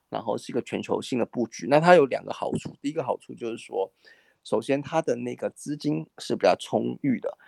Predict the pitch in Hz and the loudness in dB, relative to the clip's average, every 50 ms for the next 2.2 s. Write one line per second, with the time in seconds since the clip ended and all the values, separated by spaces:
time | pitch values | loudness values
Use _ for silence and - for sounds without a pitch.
0 | - - - - _ - - - - 156 156 156 156 - 170 147 135 127 123 - | -20 -20 -20 -20 _ 2 4 4 6 8 8 8 8 6 0 -2 -2 -2 -4 -10
1 | - - 160 147 131 117 117 - _ 175 160 131 117 110 104 - - 50 50 50 | -8 -2 0 2 2 2 -2 -6 _ -4 -4 -4 -2 -4 -6 -8 -8 -8 -8 -6
2 | 52 - - - | -6 -6 -6 -8